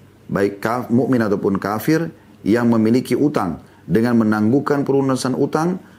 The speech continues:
atau membebaskan sebagian utang, atau membebaskan seluruh utangnya. Jadi, di sini dijelaskan oleh penulis buku ini, bahwasanya, ya, eh, masuk dalam makna memberikan kemudahan sehingga juga dimudahkan urusan dunia dan di akhirat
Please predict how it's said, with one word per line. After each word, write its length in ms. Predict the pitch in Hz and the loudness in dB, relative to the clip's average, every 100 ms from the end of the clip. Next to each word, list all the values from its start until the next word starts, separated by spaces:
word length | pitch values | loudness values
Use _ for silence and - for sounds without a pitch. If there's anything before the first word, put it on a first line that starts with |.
| - | -8
atau 240 | 117 117 127 | -6 0 2
membebaskan 640 | 110 104 101 120 - 131 | 2 2 2 -2 -4 -4
sebagian 480 | 131 113 101 98 87 | -2 0 2 0 0
utang, 240 | 120 131 | -2 -2
atau 160 | 123 113 | -4 -2
membebaskan 640 | 107 98 107 113 - 117 | 0 0 0 -2 -4 -4
seluruh 320 | 107 92 92 90 | -2 -2 -2 -4
utangnya. 400 | 85 80 67 - - _ _ - - - - - - | -4 -8 -8 -14 -20 _ _ -20 -20 -20 -20 -20 -6
Jadi, 400 | - 101 117 - | -2 0 0 -4
di 260 | - - 85 | -10 -8 -4
sini 220 | 131 113 | 0 2
dijelaskan 480 | 95 104 104 - 98 | 2 0 -2 -2 -2
oleh 80 | 92 | -2
penulis 320 | 95 110 104 | 0 0 0
buku 320 | - 85 90 | -4 -2 0
ini, 220 | 104 170 - - - - | 2 0 -4 -16 -20 -12
bahwasanya, 720 | - 95 101 98 92 107 165 - - - - | -4 0 0 -2 0 0 0 -4 -16 -20 -8
ya, 240 | 92 104 - - - - - - - - - - - - | -4 -4 -6 -12 -20 -20 -20 -20 -20 -20 -20 -20 -20 -10
eh, 160 | - 82 | -6 -2
masuk 400 | 82 127 151 170 | 0 0 0 0
dalam 240 | 135 117 | 2 2
makna 320 | 104 139 135 123 | 2 2 2 2
memberikan 480 | 107 101 120 127 | 2 2 0 -2
kemudahan 480 | 110 104 104 113 117 | -2 0 2 2 0
sehingga 320 | 113 104 101 | -2 0 0
juga 160 | 101 110 | 2 2
dimudahkan 560 | 107 95 95 123 135 151 | 2 2 0 0 -2 -2
urusan 380 | 127 131 139 113 | 0 0 0 2
dunia 240 | 117 110 | 2 2
dan 80 | 107 | 0
di 80 | 98 | -2
akhirat 380 | - 131 185 | -2 -2 -2